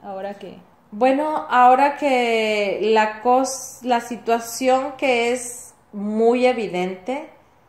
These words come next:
Speaker 2: son los estándares de, desi-, des-, para desinfectar el consultorio. En Estados Unidos hay lo que le llaman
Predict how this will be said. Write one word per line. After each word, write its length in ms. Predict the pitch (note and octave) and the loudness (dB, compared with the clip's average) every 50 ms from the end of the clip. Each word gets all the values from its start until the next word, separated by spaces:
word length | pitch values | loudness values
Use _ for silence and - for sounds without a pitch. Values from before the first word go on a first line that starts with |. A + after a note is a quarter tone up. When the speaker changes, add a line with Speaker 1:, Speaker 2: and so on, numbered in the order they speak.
| _ _ _ _ _ | _ _ _ _ _
Speaker 2:
son 260 | - - A3 G#3 G3+ | -14 -10 -8 -6 -4
los 160 | G#3 G#3+ G#3+ | -4 -6 -6
estándares 1000 | A#3 G#3+ A3 - - G3 F#3+ F#3 F#3+ F#3+ F#3+ G3 G3+ G3+ G#3 G#3+ A3 A3 - - - _ _ - | -6 -8 -8 -8 -6 -4 -2 -2 -4 -4 -4 -4 -4 -2 -4 -4 -6 -8 -14 -20 -20 _ _ -14
de, 920 | F3+ F#3 F#3 F#3 F3+ F3 E3+ E3 E3 E3 E3 E3 E3 D#3+ D#3+ D#3+ D#3 D#3 D#3 D3+ D#3+ E3 E3 _ _ _ _ _ _ _ - _ - F#3 | -8 -6 -4 -2 -2 -2 -2 -4 -4 -6 -6 -8 -8 -10 -10 -12 -14 -16 -18 -20 -20 -20 -20 _ _ _ _ _ _ _ -20 _ -16 -8
desi-, 380 | F3 G3 F#3 F#3 F#3 G3+ G3 F3 - F3+ E3+ | -6 -6 -4 -6 -6 -10 -12 -12 -12 -12 -8
des-, 320 | F#3+ F#3+ F#3 F#3 - - - _ _ - - _ _ | -6 -6 -6 -8 -12 -18 -20 _ _ -20 -20 _ _
para 220 | - G3+ G3 F#3+ F#3+ | -2 2 2 2 2
desinfectar 640 | F#3 F3+ - G3 F3+ F3+ F#3+ F3 F3+ - G3 F3+ F#3 | 0 -2 -6 -8 -10 -8 -8 -8 -8 -6 -6 -4 -4
el 160 | F#3+ F#3 - | -6 -6 -6
consultorio. 760 | G3+ F#3+ F#3 F#3 - D#3+ D#3 - - C3+ A2 G#2+ G2 - - - _ _ _ _ _ _ _ _ _ _ _ _ _ _ _ _ _ - | -8 -10 -10 -10 -14 -16 -14 -12 -12 -10 -10 -10 -14 -16 -18 -20 _ _ _ _ _ _ _ _ _ _ _ _ _ _ _ _ _ -10
En 160 | G3 G3 G3+ | -8 -6 -6
Estados 580 | G3+ G3+ G3+ - A3 G3+ G#3 G#3+ A#3 A#3 - - | -6 -8 -6 -2 0 0 0 0 -2 -4 -6 -12
Unidos 880 | G#3+ G3+ F#3+ F#3+ F#3+ F#3+ G3 F#3+ G#3 G#3 G#3 G#3 G#3+ A3 G#3+ - - - | -10 -10 -8 -8 -8 -8 -6 -6 -4 -2 -2 -2 -4 -6 -8 -12 -14 -10
hay 180 | G3 F#3+ F#3+ F#3+ | -6 -6 -4 -4
lo 180 | F#3+ F#3+ F#3 | -4 -6 -6
que 100 | - G#3 | -6 -6
le 160 | F#3 F3 E3+ | -4 -4 -4
llaman 440 | E3+ E3+ E3+ E3+ E3+ F3 F3 E3+ - | -4 -6 -8 -8 -8 -10 -12 -12 -16